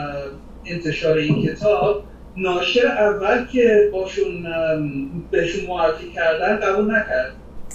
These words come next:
بهروز به این، به این شکلی، اه، معروف نبود، شناخته نبود. بود، ولی نه مثل الان. بعد اون موقع من فقط، اه، مقاله‌های، ام، خبری بهروز رو ترجمه می‌کردم. اصلاً هیچ وقت انتظار نداشتم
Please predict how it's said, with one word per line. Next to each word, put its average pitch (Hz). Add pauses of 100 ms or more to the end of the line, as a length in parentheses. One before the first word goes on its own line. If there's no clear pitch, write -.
(180)
بهروز 208
به 208
این، 208 (360)
به 214
این 208
شکلی، 214
اه، 170 (140)
معروف 196
نبود، 196
شناخته 156
نبود. 170 (220)
بود، 220
ولی 208
نه 214
مثل -
الان. 143 (520)
بعد 240
اون 247
موقع 240
من 240
فقط، 240
اه، 202
مقاله‌های، 190
ام، 170
خبری 165
بهروز 151
رو -
ترجمه -
می‌کردم. -
اصلاً 208
هیچ 208
وقت 247
انتظار 208
نداشتم 160